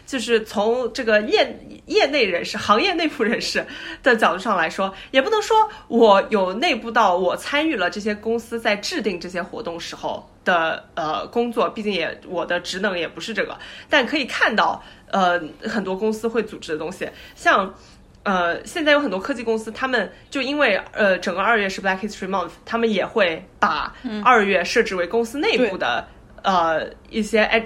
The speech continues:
Speaker 1: 会放，他会说，哦，今，这个月因为是 Black History Month，所以我们每个周会搞一些活动，帮助大家了解 Black History。然后还有一些会是有，呃，公司内部的人自发组织的活动，呃，来，来，呃，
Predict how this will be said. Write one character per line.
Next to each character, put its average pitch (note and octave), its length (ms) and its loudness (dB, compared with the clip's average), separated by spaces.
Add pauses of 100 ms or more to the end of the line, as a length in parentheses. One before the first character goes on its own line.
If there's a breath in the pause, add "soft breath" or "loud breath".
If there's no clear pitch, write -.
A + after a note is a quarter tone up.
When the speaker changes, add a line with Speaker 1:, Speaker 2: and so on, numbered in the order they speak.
(160)
Speaker 1:
会 C4 320 0
放， - 300 4
他 D#4+ 160 2
会 D#4 120 2
说， C4+ 200 0
哦， A3+ 180 4
今， B3 180 -10
这 C#4 140 -4
个 A3+ 80 4
月 A3 160 4
因 A3 60 0
为 A3+ 80 2
是 G#3+ 80 -10
Black G#3 200 0
History C4 140 -10
Month， A3 160 2
所 G3+ 160 -8
以 G3+ 40 -4
我 G3 40 -2
们 G3+ 100 -4
每 F#3+ 140 -2
个 F3+ 320 -2 (180)
周 B3 300 0 (220 loud breath)
会 A3+ 180 4
搞 F3+ 220 0
一 - 20 -8
些 G#3+ 140 -2
活 G#3 180 -4
动， C4+ 260 0 (260 loud breath)
帮 A3+ 140 4
助 A3 80 -6
大 G#3 160 2
家 G3 320 2 (160 loud breath)
了 F#3 160 0
解 G3 160 2
Black F#3 200 -2
History。 G3+ 480 -4 (240 loud breath)
然 F3+ 160 -2
后 B3 100 0
还 G#3 160 2
有 A3 140 4
一 - 40 -6
些 G3 320 0 (200 loud breath)
会 A3 180 2
是 G3 320 -2
有， E3 480 -2
呃， D#3+ 300 -2
公 C4 180 -4
司 C4+ 140 -8
内 G4 160 0
部 - 100 -8
的 E3 140 -4
人 F2+ 280 -6 (220 soft breath)
自 D4 180 -6
发 B3 280 0
组 G#3+ 180 -8
织 - 140 -10
的 E3 100 -4
活 - 180 -8
动， C3 320 -4 (220 soft breath)
呃， E3 400 -4 (220)
来， F3 440 0
来， F3 380 0 (400)
呃， D#3+ 340 -4